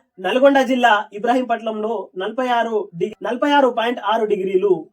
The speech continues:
పలు జిల్లాలకు వడగాలుల హెచ్చరిక అంటూ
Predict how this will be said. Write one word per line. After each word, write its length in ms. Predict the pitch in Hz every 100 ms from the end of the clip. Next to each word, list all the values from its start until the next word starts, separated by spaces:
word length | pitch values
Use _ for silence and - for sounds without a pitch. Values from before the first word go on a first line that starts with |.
| _ _
పలు 160 | 202 196
జిల్లాలకు 720 | 175 208 226 208 175 208 175 170
వడగాలుల 480 | 196 208 190 175
హెచ్చరిక 460 | 196 170 170 175 165
అంటూ 580 | 170 135 - 180 185